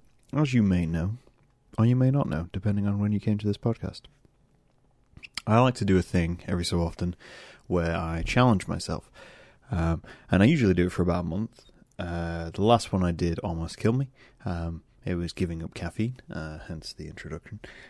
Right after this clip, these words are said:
<clears throat> And I didn't drink coffee or caffeinated products for a month, and I avoided it at all costs, and I ended up with a massive migraine, and, uh, I regret every second of it. But I did it. I like to do that.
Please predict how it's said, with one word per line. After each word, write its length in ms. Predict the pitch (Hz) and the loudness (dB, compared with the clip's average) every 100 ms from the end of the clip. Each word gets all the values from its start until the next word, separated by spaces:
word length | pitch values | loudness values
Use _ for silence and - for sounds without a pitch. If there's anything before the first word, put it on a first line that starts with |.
| _ _ | _ _
<clears throat> 460 | 165 165 147 104 90 - - _ _ _ _ _ _ - - - | 10 10 8 4 -2 -12 -20 _ _ _ _ _ _ -20 -10 4
And 120 | 117 | 8
I 60 | 113 | 8
didn't 160 | 113 | 8
drink 220 | 95 95 92 | 4 2 0
coffee 360 | 87 - 87 | -2 2 2
or 160 | 87 85 | 4 2
caffeinated 520 | - 87 87 82 82 | 0 0 0 0 0
products 420 | 90 87 90 - | 2 2 0 -4
for 380 | - 85 90 90 | -4 0 2 2
a 80 | 98 | 2
month, 400 | 143 98 - 87 | 2 0 -2 -2
and 160 | 85 | 0
I 160 | 82 82 | 2 4
avoided 480 | 82 82 82 85 85 | 2 2 2 2 0
it 20 | |
at 80 | 82 | 0
all 200 | 82 82 | -2 0
costs, 360 | 131 127 - - | 2 2 0 -2
and 200 | 92 85 | 0 2
I 60 | |
ended 220 | 85 85 | 2 0
up 140 | 87 - | -4 -2
with 80 | 87 | -2
a 60 | |
massive 300 | 82 80 - | -2 -4 -4
migraine, 520 | 90 95 95 92 92 - - - - - | -2 0 0 0 0 -4 -14 -20 -20 -8
and, 340 | - 85 82 - - - - _ | -4 -2 -2 -4 -14 -20 -20 _
uh, 260 | - 113 117 | -2 0 0
I 100 | 127 | 0
regret 420 | 120 117 113 123 - | 0 0 2 0 4
every 240 | 120 123 | 4 4
second 400 | 123 143 139 104 | 2 2 2 0
of 80 | 90 | 2
it. 160 | 92 - - - - | 0 -2 -10 -20 2
But 140 | 139 | 8
I 80 | 147 | 8
did 180 | 147 120 | 8 2
it. 100 | - - - _ _ _ _ _ - | -2 -12 -20 _ _ _ _ _ -6
I 40 | |
like 200 | 120 120 | -2 -2
to 80 | - | -2
do 180 | 104 80 | -8 -8
that. 100 | - | -8